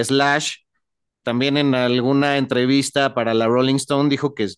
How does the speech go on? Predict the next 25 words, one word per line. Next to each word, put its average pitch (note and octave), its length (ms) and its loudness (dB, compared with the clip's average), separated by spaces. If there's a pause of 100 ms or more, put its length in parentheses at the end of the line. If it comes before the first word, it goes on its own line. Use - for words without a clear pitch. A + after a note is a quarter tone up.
(440)
que A2+ 440 -2
para A2 220 -2
ese C#3 180 -2
tiempo C#3 320 0
había B2 220 2
una B2+ 200 -2
combinación G#2+ 600 -2
de B2 60 0
influencias A#2 600 -2
desde G2 500 -4 (400)
Jeff A#2 300 -2
Beck, B2+ 540 0 (100)
Cream, C#3 680 0 (360)
eh, G2+ 360 0
y G#2+ 140 -2
Zeppelin, C#3+ 840 0 (280)
hasta G2 840 -2
Manfred B2 520 -2
Mann B2+ 580 -2
y, F#2 320 -6 (340)
y G2+ 220 -6
cosas B2 320 -2
estilo A#2+ 580 0
Jerry A#2 300 0
Rafferty. A2+ 680 -4